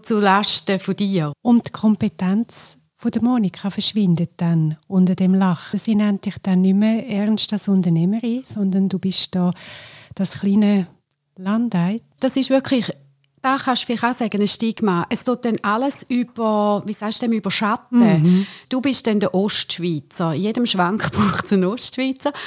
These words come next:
Speaker 1: Und dann bist du der und du wirst für einen Moment dann nicht mehr angeschaut, für was, dass du eigentlich dort bist. Oder andere Fähigkeiten von dir werden dann gar nicht mehr gesehen oder sind für einen Moment irrelevant.
Speaker 2: Und wenn man das könnte auflösen, wäre es ein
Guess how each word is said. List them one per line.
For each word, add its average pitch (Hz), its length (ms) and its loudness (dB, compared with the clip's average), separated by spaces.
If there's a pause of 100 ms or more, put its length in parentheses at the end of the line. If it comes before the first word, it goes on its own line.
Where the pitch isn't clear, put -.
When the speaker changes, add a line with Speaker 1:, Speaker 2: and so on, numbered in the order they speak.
(240)
Speaker 1:
Und 247 180 0
dann 247 160 4
bist 240 300 0
du 220 80 -2
der 208 420 0
und 214 140 -4
du 220 80 -2
wirst 214 240 -2
für 214 180 0
einen 208 140 4
Moment 202 640 4
dann 196 160 2
nicht 196 160 4
mehr 202 180 4
angeschaut, 180 560 0
für 180 160 -4
was, 165 240 0
dass 180 160 -2
du 185 140 -2
eigentlich 165 400 -2
dort 220 340 -2
bist. 208 240 -2
Oder 190 300 -4 (180)
andere 220 340 2
Fähigkeiten 196 680 0
von 180 160 -6
dir 185 300 0
werden 175 320 0
dann 180 260 0 (240)
gar 190 180 4
nicht 190 120 6
mehr 180 100 2
gesehen 202 300 0
oder 185 100 -4
sind 190 300 0
für 190 180 -2
einen 185 100 2
Moment 180 520 2
irrelevant. 160 720 -6 (1080)
Speaker 2:
Und 208 220 2
wenn 220 160 4
man 220 120 4
das 220 240 0
könnte 208 440 0
auflösen, 233 640 0
wäre 202 160 0
es 190 160 -4
ein 202 140 0